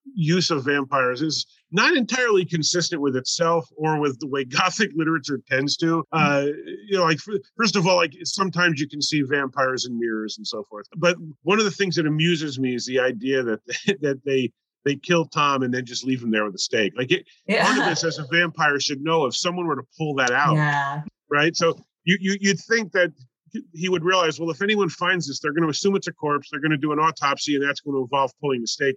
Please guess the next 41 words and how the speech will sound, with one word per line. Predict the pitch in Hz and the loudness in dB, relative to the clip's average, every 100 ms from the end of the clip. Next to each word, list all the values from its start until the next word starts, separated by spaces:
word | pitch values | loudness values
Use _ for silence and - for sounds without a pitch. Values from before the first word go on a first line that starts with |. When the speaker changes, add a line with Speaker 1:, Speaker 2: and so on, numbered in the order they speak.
| 101 | -4
Speaker 1:
out. | 82 _ _ 175 | -10 _ _ 0
Speaker 2:
Yeah, | 151 131 | 0 2
Speaker 1:
So | 165 180 | 0 0
he | 240 185 | 2 0
Speaker 2:
yeah. | |
Speaker 1:
probably | 214 254 269 233 175 | 2 2 0 -2 -2
should | 208 | 0
have | 190 160 | 0 2
gotten | 185 147 | 2 2
rid | 156 170 | 0 0
of | |
the | 147 127 | -2 -4
body, | 139 123 98 | -4 -2 -2
but | 92 139 - | -2 -4 -4
Speaker 2:
He | - 196 | -2 2
should | - 165 | 2 2
have | 165 | 2
burned | 151 156 | 2 2
it | 165 156 - | 0 0 0
or, | 170 156 | 2 2
de-, | 165 196 | 0 0
or, | 165 170 | 2 4
Speaker 1:
<laughs> | |
Yeah, | 175 | 4
Speaker 2:
yeah, | 170 151 | 4 2
Speaker 1:
exactly. | 156 165 | 0 -4
Speaker 2:
or | 165 | 0
cut | 196 | 0
its | 160 - | 2 0
head | 185 165 | 0 2
off | 147 151 | 2 0
or | 165 | -2
something. | 160 170 160 | 0 0 0
Yeah. | 165 151 | -2 0
Speaker 1:
Yeah, | 170 165 143 - _ - | 2 4 2 -2 _ -4
I | |
think | 151 170 170 - | 0 0 0 0
Tom | 160 160 127 | 0 0 0
Jennings | 143 147 151 151 131 - _ 143 | 0 2 0 -4 -8 -12 _ -4
injected | 139 - 151 151 160 143 | -2 0 0 0 2 0
something | - 151 143 135 | 0 0 0 -2